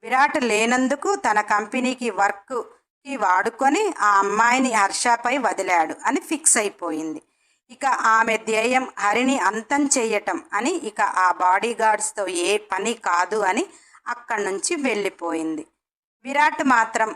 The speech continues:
హరితో డ్రీమ్‌లో బ్యూటిఫుల్ సాంగ్ వేసుకుంటున్నాడు. విరాట్కి ఫస్ట్ నైట్ పద్ధతిగా చేయలేదు కదా, ఏదో హరిని వదులుకోలేక ఆ రోజు కలిశాడు. కానీ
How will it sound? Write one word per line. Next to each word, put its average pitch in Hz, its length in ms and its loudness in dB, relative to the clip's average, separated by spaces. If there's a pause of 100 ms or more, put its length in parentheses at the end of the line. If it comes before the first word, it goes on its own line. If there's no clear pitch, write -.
హరితో 240 520 0
డ్రీమ్‌లో 262 600 2
బ్యూటిఫుల్ 285 720 0
సాంగ్ 233 420 2
వేసుకుంటున్నాడు. 175 1000 -2 (560)
విరాట్కి 302 540 -2
ఫస్ట్ - 560 -2
నైట్ 277 280 0
పద్ధతిగా 247 640 -2
చేయలేదు 220 600 0
కదా, 180 540 2 (340)
ఏదో 269 300 -2
హరిని 247 380 2
వదులుకోలేక 220 880 0
ఆ 196 320 4
రోజు 196 260 -2
కలిశాడు. 175 640 -2
కానీ 233 500 -2